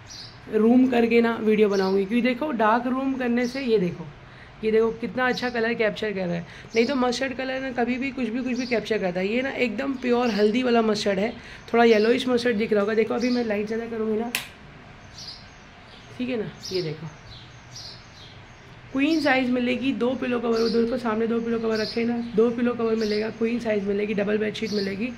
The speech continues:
सीओडी facility is not available। ये देखिए अब देखो कौन सा color आने लगा, इसीलिए ना मैं बोल रही ना सीओडी is not available। आपको पहले payment करनी होगी PhonePe, GPay, Paytm। ये देखिए यहाँ से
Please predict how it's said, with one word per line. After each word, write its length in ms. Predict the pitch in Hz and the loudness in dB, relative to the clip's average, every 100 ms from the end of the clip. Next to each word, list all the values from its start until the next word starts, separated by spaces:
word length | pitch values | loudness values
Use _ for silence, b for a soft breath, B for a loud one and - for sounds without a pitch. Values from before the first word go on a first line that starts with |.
| B B B - | B B B -10
सीओडी 380 | - 247 240 302 | -4 0 0 0
facility 440 | 269 247 254 254 | -2 -2 -4 -4
is 60 | 233 | -4
not 180 | 220 208 208 | -2 -2 -4
available। 320 | 202 208 220 | -4 -6 -2
ये 140 | 208 | -2
देखिए 320 | 190 180 196 185 B B B - | -2 -4 -8 -10 B B B -6
अब 100 | 185 | 0
देखो 220 | 214 226 | 2 2
कौन 200 | 226 208 | 2 0
सा 60 | 214 | 0
color 180 | 196 | -2
आने 180 | 190 190 | 0 0
लगा, 260 | 190 185 185 - | 0 -2 -4 -8
इसीलिए 260 | 220 285 285 | -8 -6 -4
ना 140 | 294 | -4
मैं 120 | 269 233 | -2 0
बोल 140 | 214 | 0
रही 160 | 214 254 | -2 -8
ना 80 | 247 - - - - - - - - | -10 -14 -18 -20 -20 -20 -20 -20 -4
सीओडी 380 | 269 254 254 302 | 0 0 0 -2
is 80 | 269 | -2
not 200 | 277 262 | -2 0
available। 380 | 240 226 220 262 | 0 0 0 -2
आपको 280 | 240 240 247 | -2 -2 -4
पहले 280 | 240 214 233 | -2 -2 -2
payment 340 | 233 220 226 220 | 0 0 0 0
करनी 200 | 214 220 | 0 0
होगी 200 | 214 247 | 0 -4
PhonePe, 500 | - 214 226 226 254 196 | -6 -6 -4 -4 -4 -2
GPay, 380 | 202 208 240 | -4 -4 -6
Paytm। 400 | 233 202 214 208 | -4 -4 -4 -2
ये 80 | 196 | -2
देखिए 260 | 175 147 180 | -2 -4 -4
यहाँ 180 | 160 | -6
से 140 | 151 | -8